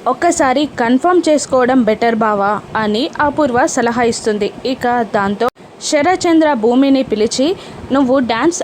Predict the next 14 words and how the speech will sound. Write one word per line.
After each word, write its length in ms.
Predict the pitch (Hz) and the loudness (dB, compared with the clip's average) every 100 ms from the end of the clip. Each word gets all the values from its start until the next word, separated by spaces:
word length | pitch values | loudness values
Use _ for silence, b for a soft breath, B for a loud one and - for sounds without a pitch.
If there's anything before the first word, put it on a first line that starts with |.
| - | -4
అకాడమీ 520 | 262 277 262 254 294 233 185 | -2 0 2 2 2 -2 -2
ఎవరితో 520 | 202 196 233 254 269 320 - | -2 2 0 2 0 0 2
ఓపెన్ 360 | 240 320 403 349 | 0 2 0 2
చేయిస్తున్నావు 580 | 311 269 - 254 220 | 2 0 0 0 0
భూమి?" 360 | 202 202 208 226 339 339 - | -2 -2 0 0 -2 -4 -8
అని 280 | 214 214 233 311 - | -4 -2 -2 -2 0
అడుగుతుండగా, 680 | 311 330 330 285 247 233 254 - | 0 0 0 0 2 0 -2 -2
"ఆ 140 | 208 226 | 0 0
విషయం 420 | 247 233 254 269 269 | 0 -2 0 0 0
ఇప్పుడెందుకు?" 680 | 226 - 339 339 262 - 240 254 240 226 | -8 -4 0 4 4 2 0 -2 -2 -6
అని 240 | 202 226 330 B B B | -4 -4 -4 B B B
అంటూ 260 | 269 339 349 | 0 0 2
ఉంటుంది 360 | 311 233 208 240 | 2 2 0 -2
భూమి. 380 | 262 240 262 | 0 2 2